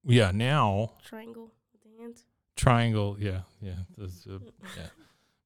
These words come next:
Speaker 1: Joining a cult.
Speaker 2: <laughs> Oh, no.
Speaker 1: Uh, <laughs> so, so now, w-, uh, the, the father,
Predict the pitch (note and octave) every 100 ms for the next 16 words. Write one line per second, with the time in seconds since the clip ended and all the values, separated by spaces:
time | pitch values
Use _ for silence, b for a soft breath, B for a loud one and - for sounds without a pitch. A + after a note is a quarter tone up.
0 | G#2 G2 F#2 F2+ F2+ G#2 F#2 _ B B
1 | G3+ - G#3 - G3 C#4 A3 F#3 A#3 A3+
2 | B2+ - - G#2 C3+ - D3 A#2+ - -
3 | - - - D3+ B2+ A#2+ A#2 - B2+ B2
4 | D#3 C#3+ A#2+ A#2 A#2+ B B B - A#2+
5 | A#2+ A#2 A2+ A2 A2 G#2+ A2+ G#2+ G#2 G#2
6 | G2+ G#2 F#2+ - - C#3 C#3 D3+ D#3 D#3
7 | D#3